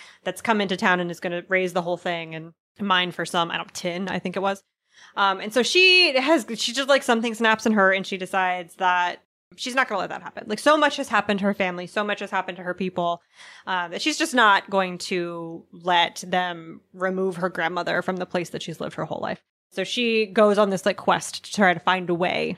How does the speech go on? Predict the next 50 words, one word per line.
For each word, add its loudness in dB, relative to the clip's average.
to -4
save -2
this -16
house -4
from -6
the -2
mining -2
company. -6
And 2
so 6
you 6
go 6
back 6
and 4
forth 6
between 0
her 0
perspective, 2
the -8
perspective -4
of -2
her 4
grandfather 4
who 0
has -2
died 4
when 0
the -2
book -2
opens, -6
uh, -6
but 0
it's, -8
you -4
know, -4
his -2
present 0
day -2
as 2
he's 0
writing 4
this -6
dictionary. -4
And -10
the, -8
the, -6
the -2
way 6
that 2
he -4